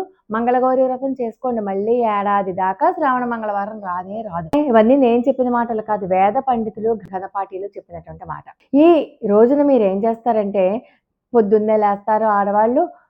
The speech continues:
ఇల్లు వాకిలి శుభ్రం చేసుకుంటారు, లోపల లక్ష్మీనారాయణులని కానీ లేకపోతే వెంకటేశ్వర స్వామి లక్ష్మీదేవిని కానీ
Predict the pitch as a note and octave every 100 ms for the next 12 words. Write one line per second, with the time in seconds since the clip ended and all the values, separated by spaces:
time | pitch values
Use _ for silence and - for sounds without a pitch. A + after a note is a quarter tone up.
0 | _ _ _ _ _ - B3+ B3+ C4+ A#3+
1 | A#3+ B3+ B3 A3 A#3 A#3 B3+ B3+ C4 B3
2 | C4+ D4 D4+ - _ _ F#3+ F3+ A3 E4+
3 | D#4 G#3 G3 F3+ F3 D4 D#4+ E4 C#4+ C4+
4 | C4 B3+ B3 A3 F3+ E3+ E3+ D#3+ _ _
5 | _ A#3+ A#3+ C#4 B3+ A3 G3 G3+ B3 B3+
6 | A#3+ C4 B3 B3+ B3 G#3+ _ A3 G#3+ A3
7 | G#3+ G3+ F#3 F3 F3+